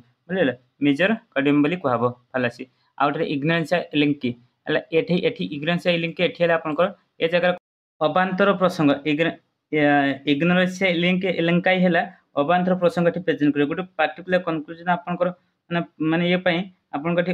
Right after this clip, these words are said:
ଅ-, ଅବାନ୍ତର, ମାନେ ଇଏ କରିବେ, ଯେଉଁଟାକି ଆପଣ ଇରିଲେଭେଣ୍ଟ କନକ୍ଲୁଜନ ପାଇଲେ, ଯେଉଁଟାକି ଆପଣଙ୍କର ଏବେ ଆଉ ଟିକେ ଆଗରୁ କହିଲେ, ଏଇ,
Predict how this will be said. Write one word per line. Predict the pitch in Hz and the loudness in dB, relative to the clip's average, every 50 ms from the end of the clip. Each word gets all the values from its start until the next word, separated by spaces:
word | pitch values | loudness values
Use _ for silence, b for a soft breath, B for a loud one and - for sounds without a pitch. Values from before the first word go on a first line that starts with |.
| - - - | -6 -2 0
ଅ-, | 165 160 156 143 156 156 | 2 2 2 2 2 0
ଅବାନ୍ତର, | 143 170 175 175 175 - 175 202 240 247 - _ _ _ _ - 151 151 151 151 | 2 0 -2 -2 0 0 2 2 2 0 -4 _ _ _ _ -6 -2 -2 0 0
ମାନେ | 156 156 160 156 | 0 0 0 2
ଇଏ | 147 147 | 0 0
କରିବେ, | 143 139 135 135 | 2 0 0 0
ଯେଉଁଟାକି | 139 160 165 170 165 175 | 0 0 0 0 0 0
ଆପଣ | 170 - 175 180 - | -2 -2 -4 -6 -4
ଇରିଲେଭେଣ୍ଟ | - 165 170 170 175 165 165 170 175 170 | -2 -2 0 0 0 0 0 0 -2 0
କନକ୍ଲୁଜନ | - 170 160 147 - 156 160 165 | -2 -4 -4 -4 -6 -4 -4 -4
ପାଇଲେ, | 151 147 143 143 147 180 202 - _ _ _ _ - | -4 -2 -2 -2 -2 -2 -6 -12 _ _ _ _ -8
ଯେଉଁଟାକି | 139 156 165 165 160 170 | -4 -2 0 0 0 0
ଆପଣଙ୍କର | 165 156 160 151 147 165 180 | 0 -2 -2 0 2 2 2
ଏବେ | 175 151 147 165 | 2 2 2 0
ଆଉ | 160 156 | 0 0
ଟିକେ | 147 156 147 156 | -2 -4 -2 -2
ଆଗରୁ | 151 147 - | -2 -2 -2
କହିଲେ, | 147 156 170 | -4 -4 -4
ଏଇ, | 175 165 | -6 -8